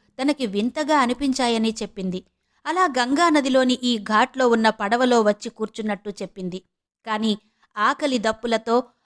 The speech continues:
ఆమె రాత్రి వరకు ఉంది. ఉన్నట్టుండి స్పృహ తప్పి పడిపోయింది.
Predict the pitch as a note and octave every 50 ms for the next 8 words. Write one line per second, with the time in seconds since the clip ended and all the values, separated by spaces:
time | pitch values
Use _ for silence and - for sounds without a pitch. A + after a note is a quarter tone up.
0 | _ - - G3+ G3+ G#3 G3+ G3 F#3 F#3+ G3 B3 B3 - D4 C#4 B3+ A#3 A3+ A3+
1 | - A#3+ A#3 G#3 G3 F#3+ F3 G3 - _ _ _ _ _ _ C4+ D#4 E4 F4+ G4+
2 | G4 - D#4 C#4 B3+ A#3 B3 B3+ B3 - - G#3 G#3 C4 C#4 - C4 - - A#3
3 | - - - F3+ G#3+ - A#3+ G#3+ G3+ F#3+ F#3+ F3 F#3